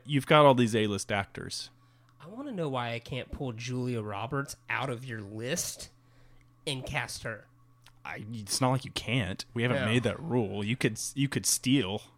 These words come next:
Speaker 2: I don't know. I feel like there's a rule. I feel like I'm bending rules there.
Speaker 1: I mean, you're the director.
Speaker 2: So
Speaker 1: It's a talent scout. I mean, you're sitting there going, "What about that person?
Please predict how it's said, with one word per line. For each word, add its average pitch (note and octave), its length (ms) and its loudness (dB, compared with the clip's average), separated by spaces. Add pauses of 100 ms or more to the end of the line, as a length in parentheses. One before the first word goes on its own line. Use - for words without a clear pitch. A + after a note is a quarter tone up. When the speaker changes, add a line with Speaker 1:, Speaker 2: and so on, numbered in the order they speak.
(540)
Speaker 2:
I A#2 100 -14
don't G#2+ 120 -10
know. G2+ 100 -8
I G#2 40 -8
feel A#2 160 -4
like A#2 80 -6
there's B2 160 -6
a A#2+ 40 -4
rule. G#2+ 320 -8
I C3+ 100 -4
feel E3 140 2
like D#3 120 2
I'm A2+ 120 -2
bending A2 440 -6
rules A2+ 260 -8
there. A#2 320 -4
Speaker 1:
I B2+ 80 2
mean, B2+ 160 8
you're C3+ 140 8
the C#3+ 140 2
director. G#2 680 -2
Speaker 2:
So C#3 720 4
Speaker 1:
It's C3+ 140 0
a B2+ 80 6
talent D#3 460 6
scout. G#2 360 2
I A#2 60 0
mean, B2 120 4
you're C#3 140 6
sitting D#3+ 240 6
there C3 100 4
going, A#2+ 240 4
"What C#3 140 4
about D#3 220 4
that F3+ 200 2
person? - 440 -4